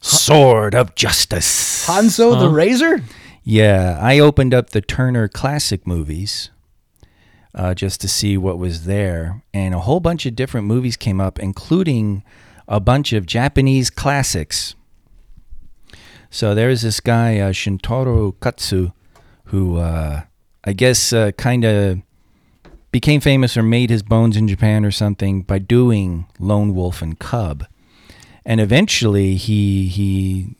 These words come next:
Speaker 1: did his own, own studios.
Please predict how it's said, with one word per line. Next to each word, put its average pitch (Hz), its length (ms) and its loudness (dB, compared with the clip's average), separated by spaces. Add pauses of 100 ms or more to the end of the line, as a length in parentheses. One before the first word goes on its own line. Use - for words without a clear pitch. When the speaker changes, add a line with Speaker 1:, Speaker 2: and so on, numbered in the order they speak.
Speaker 1:
did 107 220 0
his 101 320 0
own, 101 500 0 (1000)
own 98 320 0
studios. 127 960 2